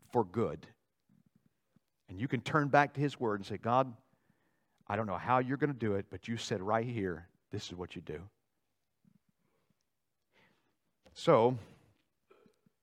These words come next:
what are the warning signs? Obviously, we could take those ten things and could break them down, and we could look at lust and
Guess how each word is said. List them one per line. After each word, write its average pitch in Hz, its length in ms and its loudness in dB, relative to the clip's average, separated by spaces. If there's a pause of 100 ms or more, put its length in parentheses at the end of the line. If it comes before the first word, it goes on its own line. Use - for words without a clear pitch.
(120)
what 139 220 10
are 143 80 10
the 135 80 6
warning 139 400 8
signs? - 540 -10 (1500)
Obviously, 147 560 10
we 123 120 2
could 117 140 -2
take 165 280 4
those 120 200 0
ten 151 240 2
things 117 380 -2
and 107 100 -6
could 101 140 -6
break 139 180 2
them 117 120 0
down, 123 260 6
and 107 80 -4
we 117 40 -4
could 117 60 -6
look 117 120 -4
at 95 40 -10
lust 123 420 4
and 104 120 -6